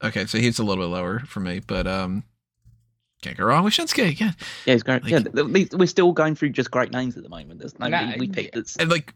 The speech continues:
Speaker 1: for the, for clarification, like, uh, I had Sid Crush was on my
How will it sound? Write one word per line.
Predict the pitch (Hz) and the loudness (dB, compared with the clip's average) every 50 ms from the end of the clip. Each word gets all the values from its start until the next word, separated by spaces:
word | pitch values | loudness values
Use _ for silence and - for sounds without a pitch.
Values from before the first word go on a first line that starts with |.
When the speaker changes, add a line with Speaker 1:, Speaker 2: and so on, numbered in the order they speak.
| - - | -8 -2
Speaker 1:
for | - 202 190 | 2 4 4
the, | 202 185 175 160 165 | 4 4 2 2 0
for | - - 190 | 0 0 0
clarification, | 175 - 240 233 175 - - - 160 160 - - 87 - - - - | 2 4 2 2 2 2 2 2 2 2 2 -2 -4 -4 -8 -10 -6
like, | 247 135 120 120 110 113 | -2 0 0 0 2 2
uh, | 107 110 107 101 | 4 4 4 4
I | 110 127 | 4 4
had | 127 117 - | 2 2 0
Sid | - 113 107 | -2 -2 0
Crush | - - 113 - - | 0 0 0 2 0
was | 117 117 | 0 0
on | 110 104 | 2 2
my | 98 95 | 2 2